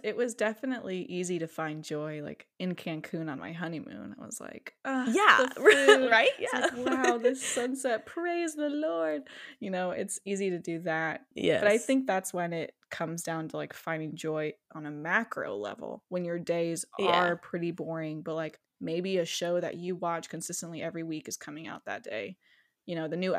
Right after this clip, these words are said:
Speaker 2: Yeah.
Speaker 1: episode's coming out and whatever, you know? So it's, like we were saying, like, it's
Speaker 2: You were
Speaker 1: so much about perspective.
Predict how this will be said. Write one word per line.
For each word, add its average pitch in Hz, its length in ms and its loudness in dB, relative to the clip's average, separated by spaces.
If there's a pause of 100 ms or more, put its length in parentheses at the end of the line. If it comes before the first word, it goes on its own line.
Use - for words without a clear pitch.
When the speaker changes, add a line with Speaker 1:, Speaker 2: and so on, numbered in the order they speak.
Speaker 2:
Yeah. - 280 4
Speaker 1:
episode's - 60 -8
coming - 260 -8
out 87 220 -10
and 220 100 -4
whatever, 220 540 0
you 185 140 -4
know? 185 180 -2
So 185 180 -4
it's, - 260 -4 (1120)
like 214 180 8
we 208 120 4
were 180 80 2
saying, 180 300 0
like, 151 160 -6
it's 151 120 -6
Speaker 2:
You 262 120 6
were 453 120 12
Speaker 1:
so 180 140 2
much 170 180 -4
about 156 200 -4
perspective. - 500 -10